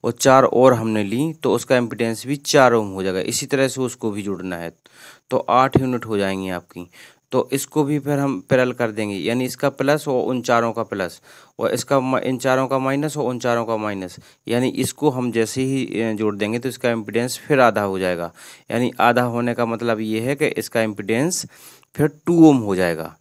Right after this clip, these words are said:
यानी चार इसका निकल के आ रहा है और चार उसका निकल के आएगा तो टू ओम हो जाएगा। तो हम एम्पलीफायर पे उसको फिर टू ओम में लगा देंगे और बहुत ही शानदार, अ, तरीके से इसको हम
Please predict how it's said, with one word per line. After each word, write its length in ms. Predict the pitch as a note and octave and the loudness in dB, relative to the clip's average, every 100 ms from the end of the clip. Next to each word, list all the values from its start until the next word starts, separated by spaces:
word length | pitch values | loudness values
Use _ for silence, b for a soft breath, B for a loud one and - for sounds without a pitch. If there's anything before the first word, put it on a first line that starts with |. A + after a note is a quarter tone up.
| - | -6
यानी 220 | A2 A2+ - | -4 -4 -4
चार 320 | - A#2 A#2+ | 2 4 4
इसका 320 | A#2+ - - | 2 -2 -2
निकल 260 | A2+ A#2+ B2+ | -2 0 -2
के 120 | C3 | 0
आ 60 | C#3 | 2
रहा 100 | C#3+ | 2
है 40 | |
और 60 | D3+ | 2
चार 200 | C#3 A#2 | 2 2
उसका 240 | A2 A#2+ | 2 -2
निकल 240 | A2 G#2 G2+ | -2 -4 -4
के 80 | |
आएगा 220 | G2+ A#2 C3+ | -2 0 -2
तो 80 | - | 0
टू 180 | B2 A2+ | 0 2
ओम 80 | |
हो 140 | G2 F#2 | 0 -4
जाएगा। 220 | E2+ D#2+ B B B - | -4 -6 B B B -6
तो 60 | |
हम 200 | C3 C#3 - | -2 0 0
एम्पलीफायर 580 | A2+ G2+ G#2+ - G#2 G2+ | -4 -4 -6 -2 -2 0
पे 160 | - | 0
उसको 400 | C#3 - - A2+ | 0 -2 -4 -4
फिर 180 | G#2 C3+ | -2 -4
टू 260 | C3+ B2 G2+ | -4 -4 -2
ओम 180 | G2 | -2
में 260 | G2 B2+ F3+ b b - | -2 -2 -4 b b -4
लगा 280 | A2 G2 G2 | 0 2 2
देंगे 280 | G2+ A2 C#3+ | 0 -2 -2
और 200 | - G#2+ | -2 -2
बहुत 340 | F#2+ A2+ A#2+ | -2 -4 -4
ही 40 | |
शानदार, 540 | A#2+ - G#2 G#2 A2+ A#2 | -8 -4 -2 0 0 -2
अ, 560 | - - G2+ G2 F#2+ F#2+ _ _ - | -4 -6 -2 -2 -4 -8 _ _ -2
तरीके 320 | G2+ F2+ G2 | -2 -2 -6
से 100 | G2 | -8
इसको 220 | F#2 - | -8 -4
हम 160 | C3 | -4